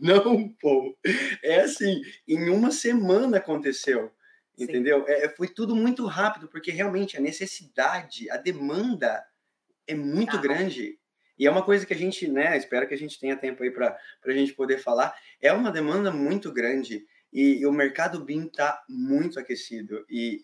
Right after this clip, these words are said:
Speaker 1: assim, tem coisa muito boa. Eu espero, é o que eu ouço, e eu acredito que sim, muito que sim, porque eu acho que no, numa medida evolutiva, eu acho que nunca regre-,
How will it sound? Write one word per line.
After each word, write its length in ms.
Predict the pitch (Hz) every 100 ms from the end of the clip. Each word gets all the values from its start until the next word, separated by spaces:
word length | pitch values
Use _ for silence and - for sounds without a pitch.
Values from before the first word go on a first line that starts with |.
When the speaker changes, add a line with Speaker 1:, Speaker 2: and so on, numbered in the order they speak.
| -
Speaker 1:
assim, 240 | 139 147
tem 140 | 127 127
coisa 240 | 151 160
muito 260 | 170 165 185
boa. 320 | 143 123 104 - - _ _ -
Eu 120 | 127
espero, 760 | 135 - - 139 131 147 180 240 _ _
é 80 | -
o 60 | 156
que 100 | 214
eu 100 | 196
ouço, 600 | 135 135 - - 269 294 _ _ -
e 60 |
eu 80 | 170
acredito 380 | 269 196 185 -
que 160 | - 240
sim, 340 | - - 156
muito 280 | 127 135 147
que 140 | -
sim, 280 | - - 135 120
porque 400 | 127 143 135 - - - -
eu 120 | 139
acho 240 | 151 -
que 300 | - 185 170
no, 420 | 147 147 147 139
numa 200 | 139 143 143
medida 240 | 143 156
evolutiva, 640 | 175 180 143 - 208 202 143
eu 40 |
acho 140 | 143 -
que 80 |
nunca 200 | 180 226
regre-, 500 | 208 185 139 127 113